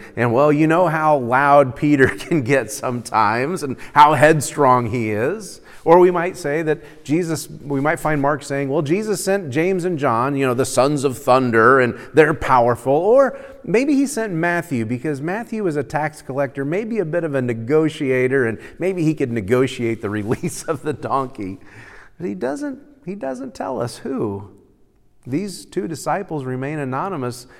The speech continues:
to this day. They were simply two people who were willing to do what Jesus asked. And you know, I think Mark does that on purpose.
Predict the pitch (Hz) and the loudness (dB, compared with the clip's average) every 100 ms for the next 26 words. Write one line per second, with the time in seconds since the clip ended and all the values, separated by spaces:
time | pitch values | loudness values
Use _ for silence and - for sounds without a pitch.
0 | _ - 131 165 160 143 160 208 127 92 | _ -6 -4 -4 -8 -10 -8 -4 -4 -4
1 | 92 107 147 - 214 202 - 127 131 - | -6 -6 -6 -8 -8 -10 -8 -8 -10 -10
2 | 151 147 135 170 127 107 139 143 151 - | -12 -8 -8 -8 -8 -8 -6 -8 -10 -20
3 | - - - _ - 123 143 131 101 101 | -20 -20 -20 _ -6 -4 -2 -2 -2 -4
4 | 113 127 131 139 95 87 98 117 120 120 | -4 -8 -8 -10 -8 -8 -8 -8 -10 -12
5 | 90 90 92 104 107 - - 160 104 101 | -10 -10 -10 -12 -14 -16 -12 -10 -10 -14
6 | - - - - _ _ _ _ _ _ | -18 -20 -20 -20 _ _ _ _ _ _
7 | _ _ 120 143 175 151 160 156 127 131 | _ _ -12 -8 -8 -8 -10 -14 -12 -12
8 | 127 131 123 123 127 127 113 85 - 120 | -12 -12 -10 -10 -12 -14 -14 -14 -14 -20
9 | - | -20